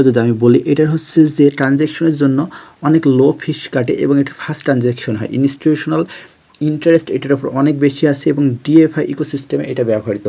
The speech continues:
হয়। আর সবচেয়ে বড় কথা হচ্ছে যে সোল কয়েন, সোলনা কয়েন একটা পপুলার কয়েন, এখানে লং টাইমের জন্য ইনভেস্ট করা যায়, এটা কোনো সমস্যা না। তারপরে আপনার বিভিন্ন কয়েন আছে, এগুলো আমি খুব বেশি সাজেস্ট করবো না, যেমন এক্সআরপি, তারপরে শিবা, তারপর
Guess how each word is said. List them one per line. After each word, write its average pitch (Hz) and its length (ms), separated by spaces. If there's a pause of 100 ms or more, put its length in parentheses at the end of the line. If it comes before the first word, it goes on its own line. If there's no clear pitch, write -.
হয়। 104 120 (520)
আর 107 100 (160)
সবচেয়ে 131 360 (100)
বড় 135 100 (100)
কথা 160 200
হচ্ছে 160 220 (100)
যে 143 80 (140)
সোল 165 240 (160)
কয়েন, 135 200 (120)
সোলনা 151 240 (120)
কয়েন 123 200 (580)
একটা 139 140 (100)
পপুলার 185 340 (100)
কয়েন, 95 140 (120)
এখানে 156 240 (280)
লং 123 100 (140)
টাইমের 180 300
জন্য 156 120 (100)
ইনভেস্ট 139 320 (140)
করা 131 220
যায়, - 180
এটা - 140
কোনো 147 180
সমস্যা 110 320
না। 110 40 (340)
তারপরে 143 320 (160)
আপনার 143 220 (120)
বিভিন্ন 147 240 (180)
কয়েন 135 200 (100)
আছে, 127 180 (160)
এগুলো 170 220
আমি 180 100 (120)
খুব 156 120 (100)
বেশি 160 220
সাজেস্ট 143 320
করবো 127 180
না, 120 100
যেমন 127 140 (180)
এক্সআরপি, 139 580 (160)
তারপরে 123 280 (160)
শিবা, 131 400 (520)
তারপর 131 220